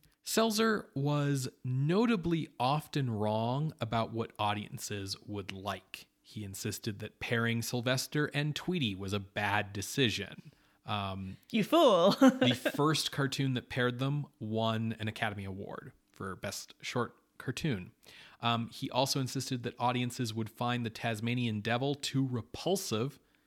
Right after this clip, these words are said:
Speaker 1: to be a recurring character, and only brought the character back for more cartoons after Jack Warner told him that no audiences love Taz.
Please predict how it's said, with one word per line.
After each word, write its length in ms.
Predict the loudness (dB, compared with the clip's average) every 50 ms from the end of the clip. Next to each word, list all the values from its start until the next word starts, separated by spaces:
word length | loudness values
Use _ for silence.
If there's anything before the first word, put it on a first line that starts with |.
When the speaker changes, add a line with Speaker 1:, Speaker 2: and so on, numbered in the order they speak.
| _ _ _ _
Speaker 1:
to 100 | -10 -6
be 260 | -2 0 2 2 2 2
a 80 | 0 0
recurring 640 | -2 -4 -8 -8 -8 -4 -2 0 0 2 0 0 -2
character, 720 | 0 2 2 4 4 2 0 -2 -6 -4 -2 -2 -4 -4 -8 -14 -20 -20 -20 -20 -20 -12 -6
and 480 | -2 -2 0 0 -2 -4 -4 -6 -8 -12 -16 _ -2
only 320 | 0 0 2 0 0 -2
brought 380 | -2 -2 0 0 0 -2 -4 -6
the 60 | -6
character 320 | -4 -4 -4 -4 -4 -2
back 360 | 2 2 2 2 2 -2 -6 -8
for 80 | -4
more 220 | -2 -2 0 -2 -2
cartoons 800 | -4 -4 -6 -6 -4 -4 -2 0 0 0 0 -2 -4 -6 -8 -10 -10 -8
after 280 | -6 -6 -6 -4 -6 -6
Jack 360 | -4 -2 -2 -4 -4 -4 -6
Warner 420 | -6 -4 -4 -4 -4 -4 -6 -8 -10 _ _ _ _ _ -10
told 360 | -6 -2 -2 0 -2 -2 -2
him 420 | -2 -2 -2 -2 -2 -4 -4 -6 -10 _ _ _ _ _ _ _ _ _ -10 -6
that 180 | -6 -6 -2
no 180 | -2 -2 0 0
audiences 480 | 0 0 0 0 0 0 -2 -4 -4 -2
love 280 | 0 0 0 0 -2
Taz. 520 | -4 -6 -4 -4 -4 -6 -8 -10 -12 -14